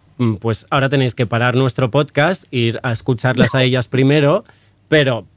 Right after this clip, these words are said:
eh, pues lo dicho, las hijas de Felipe no son hijas de Felipe segundo, <laughs> ah, biológicamente, digamos, eh,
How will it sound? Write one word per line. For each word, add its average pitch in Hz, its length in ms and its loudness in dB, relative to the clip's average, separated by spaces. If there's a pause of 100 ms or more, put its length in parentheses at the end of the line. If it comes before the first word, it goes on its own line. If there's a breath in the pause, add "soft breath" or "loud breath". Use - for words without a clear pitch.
(120)
eh, 123 320 0 (140)
pues - 200 -8
lo 113 200 0
dicho, 117 400 -4 (400)
las 120 220 0
hijas 147 220 -2
de 151 80 0
Felipe 131 540 0
no 120 460 0
son 113 240 -4
hijas 110 240 -6
de 107 80 -6
Felipe 107 360 -8
segundo, 131 560 0
<laughs> - 800 -6
ah, 123 600 2
biológicamente, 139 880 2
digamos, 113 640 -2
eh, 113 220 -6